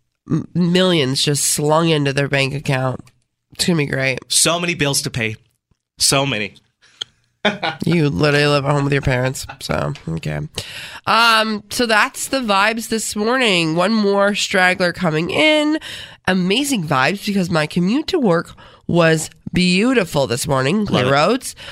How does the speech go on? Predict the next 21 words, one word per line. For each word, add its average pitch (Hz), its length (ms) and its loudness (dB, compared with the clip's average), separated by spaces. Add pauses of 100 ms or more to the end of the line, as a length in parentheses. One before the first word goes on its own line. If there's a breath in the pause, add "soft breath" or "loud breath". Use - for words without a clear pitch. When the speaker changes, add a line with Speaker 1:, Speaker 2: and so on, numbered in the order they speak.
(120 loud breath)
Speaker 1:
Also, 320 300 0
side 311 260 0
note, 185 240 -2 (180 loud breath)
did 233 160 0
you 269 80 2
guys 480 220 2
see 220 180 0
Jupiter 170 460 0
and 139 160 -2
Saturn 143 320 0
last 262 240 -4
night? 381 180 -2
Speaker 2:
Yes. 165 500 -2
Speaker 1:
We 185 200 0
thought 170 320 -2
it - 80 -6
was 233 160 -2
a 254 60 0
U 156 140 2
F 180 140 0
O. 392 320 0